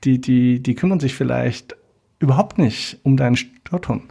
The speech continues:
Das findet wirklich viel nur im Kopf des Stotternden statt. "Oh Gott, das fällt auf, oh Gott, das stört alle, oh Gott, ich bin eine Zumutung" oder irgendwas, ja. Wenn Sie mal Ihr Umfeld, zehn Personen in Ihrem Umfeld fragen würden, würden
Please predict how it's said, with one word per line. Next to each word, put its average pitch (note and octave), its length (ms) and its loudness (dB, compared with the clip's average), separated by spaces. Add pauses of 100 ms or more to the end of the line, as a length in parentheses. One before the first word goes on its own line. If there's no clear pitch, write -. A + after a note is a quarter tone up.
(460)
Das C3+ 120 -2
findet F3 340 2
wirklich F3+ 320 2
viel G3+ 580 -2
nur F3 520 2
im D3 220 -2 (140)
Kopf F3+ 300 -2
des C#3+ 140 -4
Stotternden D#3 520 0
statt. A2+ 340 -6 (300)
"Oh C#3+ 100 -2
Gott, F3+ 320 2
das C3+ 100 -10
fällt C#3+ 280 -2
auf, D3+ 340 2
oh - 20 -4
Gott, D#3+ 240 -4
das C3+ 100 -2
stört E3 320 0
alle, D3 200 2
oh C#3+ 60 0
Gott, F3 200 -4
ich - 140 -8
bin E3 120 2
eine C#3+ 120 -2
Zumutung" D#3+ 640 -2
oder C#3 160 -2
irgendwas, D3+ 540 -2
ja. C#3+ 180 -2 (320)
Wenn D3 120 2
Sie D3 60 2
mal D#3 300 0 (760)
Ihr E3 180 0
Umfeld, F3 500 2
zehn F3+ 180 -2
Personen F3 380 0
in D#3 120 0
Ihrem C#3+ 180 0
Umfeld F3 440 0
fragen D#3+ 400 0
würden, D3+ 280 2 (360)
würden F3+ 640 2